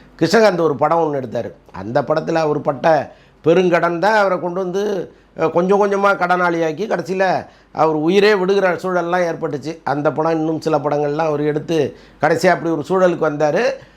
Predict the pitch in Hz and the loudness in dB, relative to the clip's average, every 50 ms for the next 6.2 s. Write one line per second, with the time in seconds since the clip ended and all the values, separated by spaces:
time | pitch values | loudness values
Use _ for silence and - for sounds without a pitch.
0 | _ - 143 185 254 240 254 - 359 349 311 285 254 240 214 196 185 220 247 226 | _ -2 2 2 2 2 2 4 4 4 4 4 2 2 2 2 2 2 2 2
1 | 190 - - 214 220 214 208 196 - - 185 175 165 139 165 170 165 160 156 139 | 0 0 -2 -2 0 0 -2 -4 -2 0 0 0 0 0 0 2 2 2 2 0
2 | 143 180 185 156 135 104 143 151 147 160 160 123 117 110 107 98 87 - - - | -2 -2 -4 -4 -4 -2 -2 -2 -2 -2 -4 -4 -4 -6 -6 -6 -8 -8 -6 -2
3 | 117 143 170 185 180 190 226 226 196 170 165 165 165 190 175 - 175 160 156 143 | 0 2 2 2 2 2 0 0 0 0 0 0 -2 -4 -6 -6 -4 -2 -2 -2
4 | 131 123 123 117 113 110 113 107 90 95 110 139 - - - _ _ _ _ - | -2 -2 -4 -6 -8 -8 -10 -10 -10 -10 -10 -12 -12 -14 -20 _ _ _ _ -20
5 | - - - - - - - - 120 - 175 180 202 190 170 160 151 147 139 147 | -20 -20 -20 -20 -20 -18 -12 -10 -6 0 2 2 4 4 4 4 2 2 2 0
6 | 175 185 151 - | 0 0 -2 -2